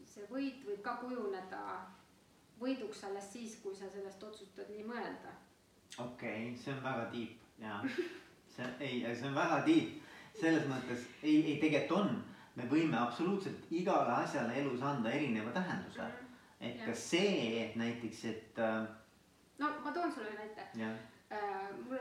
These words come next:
Speaker 1: mul oli üks klient, kes oli olnud, ähm, aastaid armuke ja ta oli nagu täiesti, ta oli nii väsinud kogu sellest,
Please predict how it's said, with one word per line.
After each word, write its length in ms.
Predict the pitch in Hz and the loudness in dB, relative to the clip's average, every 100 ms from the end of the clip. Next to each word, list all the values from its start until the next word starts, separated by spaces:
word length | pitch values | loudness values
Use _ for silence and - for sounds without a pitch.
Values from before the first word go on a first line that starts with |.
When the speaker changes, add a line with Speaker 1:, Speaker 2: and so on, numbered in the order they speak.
| 233 - | -6 -8
Speaker 1:
mul 220 | 254 277 | -4 -4
oli 100 | 233 | -4
üks 140 | 226 | -8
klient, 320 | - 262 277 - | -4 -2 -2 -6
kes 220 | - - 208 | -14 -12 -10
oli 280 | 208 214 208 | -10 -8 -6
olnud, 720 | 208 208 202 190 190 - - | -6 -6 -6 -8 -10 -18 -12
ähm, 320 | 190 196 190 196 - - | -8 -8 -8 -10 -12 -12
aastaid 380 | - 285 - - | -2 -2 -2 -6
armuke 360 | 233 269 - 185 | -4 -4 -4 -10
ja 80 | 185 | -6
ta 80 | |
oli 160 | 202 196 | -6 -4
nagu 240 | 190 190 190 | -6 -8 -6
täiesti, 540 | 233 254 233 - - | -4 -2 -4 -8 -14
ta 160 | - 202 | -10 -6
oli 160 | 202 | -6
nii 160 | 240 269 | -4 -2
väsinud 380 | 262 277 190 190 | -4 -4 -8 -8
kogu 260 | 190 196 | -8 -8
sellest, 400 | 190 185 - - | -8 -10 -12 -16